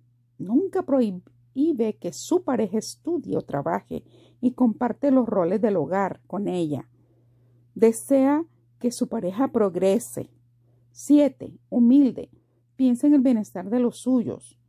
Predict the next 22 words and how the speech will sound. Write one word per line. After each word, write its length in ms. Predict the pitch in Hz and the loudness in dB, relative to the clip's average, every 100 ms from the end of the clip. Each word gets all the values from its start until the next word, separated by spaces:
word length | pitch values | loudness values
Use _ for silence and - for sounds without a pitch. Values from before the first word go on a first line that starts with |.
| _ _ - | _ _ -8
antes 480 | 185 226 - 269 - | -4 -4 -4 -12 -6
que 280 | - 240 220 | 0 2 2
él 100 | 220 | 4
mismo 580 | 240 277 247 175 151 _ | 6 6 2 -6 -8 _
y 140 | - 214 | -10 -8
está 260 | - 196 | -6 -8
dispuesto 460 | 196 - - 214 247 | -8 -10 -10 -8 -6
a 40 | |
sacrificar 840 | 233 254 - 233 196 _ 175 220 240 _ _ _ - | -4 -4 -4 -8 -10 _ -2 -2 -4 _ _ _ -4
por 160 | 247 | -2
el 80 | 202 | 0
bienestar 520 | 202 202 190 - 165 | -2 -4 -6 -6 -8
de 120 | - 226 | -6 -8
sus 320 | 220 - - | -10 -10 -6
hijos. 580 | 226 - - - - _ _ _ _ _ _ _ - | -6 -6 -14 -18 -20 _ _ _ _ _ _ _ -2
Ocho, 460 | 247 285 - 254 | 0 0 0 -2
buen 260 | 180 226 269 | 0 4 4
amante, 640 | 277 226 285 277 - - _ | 4 2 0 0 -6 -16 _
porque 280 | - - - | -18 -14 -14
toda 400 | - 262 226 247 | -8 -2 -2 -2
su 240 | 247 302 - | 0 0 0
atención 1040 | 226 - 233 196 - - 269 294 226 214 | -8 -4 -4 -4 -8 -6 4 4 4 -4